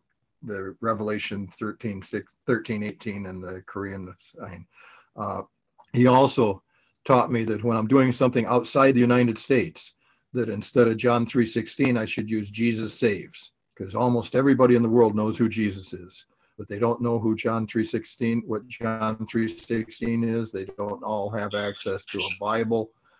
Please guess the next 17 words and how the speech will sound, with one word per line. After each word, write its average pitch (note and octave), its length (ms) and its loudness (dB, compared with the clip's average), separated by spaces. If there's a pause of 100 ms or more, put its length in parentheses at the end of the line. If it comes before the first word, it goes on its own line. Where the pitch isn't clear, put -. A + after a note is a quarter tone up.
(260)
Uh, G2+ 200 -8
they G#2+ 160 -8
might A#2 320 -2
not A#2 180 0
even A2+ 320 -2
know A2 220 -2
that G#2 160 -6
that's G#2+ 240 -6
a A2+ 40 -6
Bible G#2 440 -6
verse. F#2 420 -14 (220)
But A#2+ 60 -10
if A2 60 -10
you G#2+ 40 -14
put A#2 240 -4
Jesus A2+ 480 -4
Saves, G2+ 560 -6